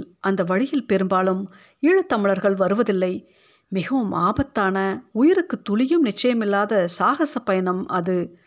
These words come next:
மெக்சிகோ பகுதியிலிருந்து அமெரிக்காவுக்கு நுழையும் வாயிலில் அரிசோனா பாலைவனம் மனிதர்களை தின்றுவிட காத்திருக்கிறது. பல வேளைகளில் எல்லை தாண்டும் பொழுது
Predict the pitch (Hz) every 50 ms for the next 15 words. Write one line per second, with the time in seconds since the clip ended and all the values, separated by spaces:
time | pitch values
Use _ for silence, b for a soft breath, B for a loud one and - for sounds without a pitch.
0 | b b b b b b b - 190 190 190 - - 320 311 - 269 - - 202
1 | 190 - 185 196 190 190 185 180 180 180 175 185 196 185 180 175 B B B B
2 | B B B B - 208 247 320 339 339 330 - 254 226 214 214 - 202 185 185
3 | 190 190 196 196 190 175 185 180 175 180 190 190 196 190 180 180 b b b b
4 | b b b b 196 196 233 330 330 - 339 302 269 233 208 208 - 196 185 185
5 | 190 190 190 185 180 175 175 - - - _ - 185 190 226 302 311 311 254 214
6 | 202 202 196 190 175 175 190 - - 233 269 285 - 294 262 220 202 202 - 180
7 | 180 180 - 196 190 - 202 185 180 185 185 180 175 175 b b b b b b
8 | b b b b b - 196 185 180 175 175 185 185 202 240 233 196 208 196 196
9 | 185 180 185 B B B B B B - 240 254 320 403 415 415 - 285 233 220
10 | 196 202 196 190 190 185 185 208 202